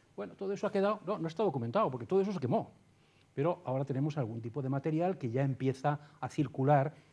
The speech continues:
y que un novelista puede citar. Hasta ahora tenía que, tenías que inventarlo, y ese tipo de ficción, yo me he resistido mucho a hacer ese tipo de fici-, de ficción, de recrear un mundo contra toda la evidencia. Ahora ya no es contra toda la evidencia, ahora ya hay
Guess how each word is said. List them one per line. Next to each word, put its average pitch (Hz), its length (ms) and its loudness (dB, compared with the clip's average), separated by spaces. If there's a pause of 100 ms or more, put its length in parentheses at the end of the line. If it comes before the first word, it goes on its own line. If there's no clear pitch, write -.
y 147 100 -6
que - 140 -2
un 135 100 4
novelista 131 420 2
puede 120 200 2
citar. 127 360 0
Hasta - 200 -6
ahora 170 260 4 (400)
tenía 156 280 -10
que, 147 260 -2 (140)
tenías 143 260 -4
que 147 80 -2
inventarlo, 120 580 -2
y 127 360 -8
ese 160 200 -6
tipo 170 280 -6
de 160 100 -4
ficción, 156 560 -4 (460)
yo 147 120 2
me 156 120 2
he - 20 4
resistido 135 420 -2
mucho 117 300 -4
a 104 40 -8
hacer 110 180 -8
ese 101 120 -8
tipo 101 220 -12
de 104 100 -10
fici-, 139 320 -12
de 113 160 -10
ficción, 127 440 -8 (1400)
de 131 320 2
recrear 131 720 2
un 127 240 -2
mundo 135 440 0 (380)
contra 127 380 0
toda 151 200 8
la 135 80 8
evidencia. 123 640 2
Ahora 180 220 4
ya 185 140 4
no 175 80 4
es 165 80 -2
contra 151 180 -2
toda 160 160 2
la 147 60 4
evidencia, 147 440 0
ahora 147 140 0
ya 151 200 4
hay 156 220 2